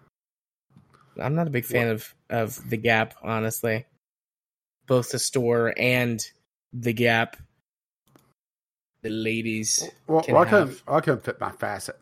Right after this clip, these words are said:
Speaker 2: fat ass into anything in there anyway. I couldn't fit
Speaker 1: <laughs>
Speaker 2: my ass into that gap.
Speaker 1: Nice. Nice, nice, nice.
Speaker 2: Well, I don't
Speaker 1: All right.
Speaker 2: know. Maybe, maybe I could, like, uh, you know, uh, sew together two pairs of pants from there,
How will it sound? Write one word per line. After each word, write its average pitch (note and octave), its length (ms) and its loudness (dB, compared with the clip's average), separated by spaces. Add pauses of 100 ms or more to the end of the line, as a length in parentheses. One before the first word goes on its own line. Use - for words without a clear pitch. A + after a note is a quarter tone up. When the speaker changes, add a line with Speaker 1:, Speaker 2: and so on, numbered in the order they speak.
Speaker 2:
fat A2+ 220 0
ass A2 240 -4
into B2+ 260 -4
anything F#2+ 440 -10
in G2 100 -12
there G#2+ 200 -8
anyway. F#2+ 360 -8 (260)
I E4 80 -2
couldn't E3+ 220 2
fit G#3 140 -2
Speaker 1:
<laughs> - 0 -
Speaker 2:
my A#2+ 140 -2
ass - 400 -8
into E3+ 200 -2
that G#2 200 -6
gap. F#2+ 300 -10 (840)
Speaker 1:
Nice. A2 1040 -6 (1400)
Nice, - 360 -8
nice, G2+ 240 -12
nice. - 340 -10 (760)
Speaker 2:
Well, A3 80 0
I - 40 -2
don't G3 100 4
Speaker 1:
All G3+ 80 6
right. D#3+ 100 6
Speaker 2:
know. C#3 100 4
Maybe, F3 340 4
maybe F3 260 2
I C#3 60 -2
could, C#3 120 -2
like, B2+ 280 0
uh, G#2+ 180 -2
you A2 120 -6
know, - 140 -10 (480)
uh, B2 160 4
sew A#2+ 320 -4
together A2 540 -4
two G#2 240 -12
pairs A2+ 280 -6
of G#2 100 -6
pants G#2 280 -14
from C3 160 -6
there, D3 300 -6